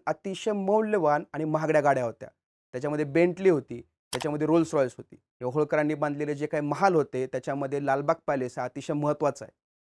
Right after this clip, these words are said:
अतिशय श्रीमंत आहे आणि या होळकरांच्या गर्भश्रीमंतीचं प्रतीक सांगणार आहे. लालबाग पॅलेसमध्ये अतिशय वैशिष्ट्यपूर्ण गोष्टी आहेत. या लालबाग पॅलेसचा दरवाजाच इंग्लंडमध्ये तयार करण्यात आला होता आणि तो थेट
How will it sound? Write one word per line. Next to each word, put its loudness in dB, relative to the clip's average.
अतिशय -6
श्रीमंत 2
आहे 0
आणि -8
या -2
होळकरांच्या -2
गर्भश्रीमंतीचं 0
प्रतीक -8
सांगणार -10
आहे. -20
लालबाग 6
पॅलेसमध्ये 2
अतिशय -4
वैशिष्ट्यपूर्ण -2
गोष्टी -8
आहेत. -18
या -2
लालबाग 0
पॅलेसचा -2
दरवाजाच 4
इंग्लंडमध्ये 2
तयार 2
करण्यात -6
आला -6
होता -16
आणि -6
तो 2
थेट 2